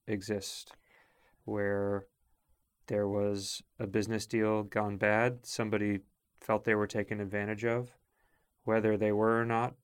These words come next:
it's unclear with the information we have. But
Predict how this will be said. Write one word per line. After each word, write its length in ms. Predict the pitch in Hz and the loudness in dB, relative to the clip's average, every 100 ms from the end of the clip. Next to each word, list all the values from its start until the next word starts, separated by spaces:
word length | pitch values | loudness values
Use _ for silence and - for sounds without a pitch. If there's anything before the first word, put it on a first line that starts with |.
| _ | _
it's 420 | 113 - - - - _ - | -10 -8 -10 -12 -14 _ -6
unclear 360 | 110 104 113 107 | -4 -2 0 2
with 120 | 101 | 0
the 60 | |
information 540 | 104 101 107 101 - 104 | -4 -6 -6 -6 -6 -4
we 140 | 107 117 | 0 0
have. 300 | 98 95 101 _ _ _ _ _ _ _ _ | -2 -6 -10 _ _ _ _ _ _ _ _
But 440 | - 104 101 - | 0 0 0 -4